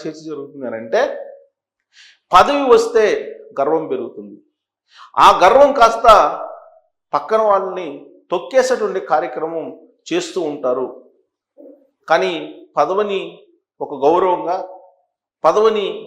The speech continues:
ఒక సేవాభావంగా భావించాలి అనే యాంగిల్లో ఆయన మాట్లాడారు. అంతవరకు బాగానే ఉంది. పక్కన వాళ్ళని తొక్కేస్తారు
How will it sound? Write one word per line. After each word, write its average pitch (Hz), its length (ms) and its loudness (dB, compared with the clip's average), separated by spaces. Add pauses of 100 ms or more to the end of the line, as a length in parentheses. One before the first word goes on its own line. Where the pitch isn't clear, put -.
ఒక 151 100 -4
సేవాభావంగా 175 920 2 (800)
భావించాలి 151 720 -2 (280)
అనే 147 180 -6 (440)
యాంగిల్లో 135 420 -8
ఆయన 269 220 -6
మాట్లాడారు. 120 420 -6 (680)
అంతవరకు 196 400 2
బాగానే 160 280 -2
ఉంది. 107 160 -14 (800)
పక్కన 262 300 2
వాళ్ళని 262 300 4
తొక్కేస్తారు 226 640 2